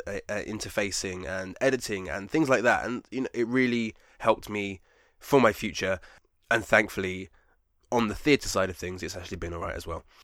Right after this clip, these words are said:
Moving on just a tad, like, quite a bit. What am I doing right now? Right now, I am in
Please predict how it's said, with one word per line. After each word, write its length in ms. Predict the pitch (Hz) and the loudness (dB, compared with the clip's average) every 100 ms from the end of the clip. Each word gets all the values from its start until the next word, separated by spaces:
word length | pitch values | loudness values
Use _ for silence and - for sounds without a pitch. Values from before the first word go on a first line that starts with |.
| - | 0
Moving 540 | 135 156 214 202 190 151 | 2 4 2 6 6 6
on 320 | 135 165 147 127 | 2 4 4 0
just 400 | - 127 - - | -4 -2 0 2
a 80 | 120 | 0
tad, 520 | 110 - 147 107 95 - - | 0 4 6 6 2 -12 -4
like, 160 | 120 - | -2 -2
quite 260 | - 151 | 4 4
a 60 | 104 | 4
bit. 280 | 107 110 - - - - - _ | 6 4 4 -8 -20 -20 -20 _
What 140 | 139 180 | 6 8
am 80 | |
I 80 | 175 | 8
doing 260 | 139 131 120 | 8 8 10
right 180 | 117 110 | 8 10
now? 320 | 113 113 113 - _ _ - | 8 8 6 -6 _ _ -2
Right 320 | 117 147 113 | 8 8 8
now, 380 | 110 107 107 - _ | 6 8 6 2 _
I 200 | 107 107 | 2 4
am 340 | 107 104 104 - | 4 0 -2 -2
in 340 | 110 107 110 | -2 0 0